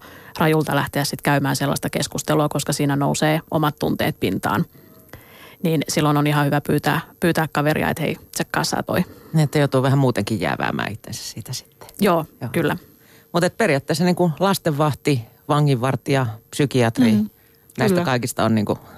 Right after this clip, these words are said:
Speaker 2: apua.
Speaker 3: Se ihmistuntemus, siis se myös ei pelkästään se laaja yleissivistys, mut my-, myös semmoinen tietynlainen ihmistuntemus, että nä-, että ymmärtää sen, että ihmiset niinku, ni-, niillä on myös semmoinen perustarve päästä niitä, niitä tota,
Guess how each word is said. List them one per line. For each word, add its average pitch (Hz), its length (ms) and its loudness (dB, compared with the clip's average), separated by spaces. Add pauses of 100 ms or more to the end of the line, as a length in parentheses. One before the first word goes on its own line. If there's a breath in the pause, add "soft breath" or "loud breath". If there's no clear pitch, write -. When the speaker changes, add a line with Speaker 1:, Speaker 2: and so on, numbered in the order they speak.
(480 loud breath)
Speaker 2:
apua. 131 360 2
Speaker 3:
Se 220 80 6
ihmistuntemus, 190 880 2
siis 165 180 -4
se 180 120 4
myös 170 360 0
ei 160 80 2
pelkästään 156 520 -2
se 160 240 -2
laaja 160 340 2 (200)
yleissivistys, 170 720 0
mut 170 280 -8
my-, 208 320 2
myös 214 200 4
semmoinen 180 360 2 (440 soft breath)
tietynlainen 170 460 4
ihmistuntemus, 156 840 2
että - 180 -6
nä-, - 140 -2
että - 220 -2
ymmärtää 156 440 4
sen, 147 220 4
että 156 260 0 (840 loud breath)
ihmiset 202 420 4
niinku, 190 240 2
ni-, 180 400 2
niillä 196 280 4
on 214 60 6
myös 202 220 2
semmoinen 185 200 2
perustarve 160 920 0
päästä 151 440 -2
niitä, 147 380 2 (280)
niitä 156 280 2
tota, - 360 -4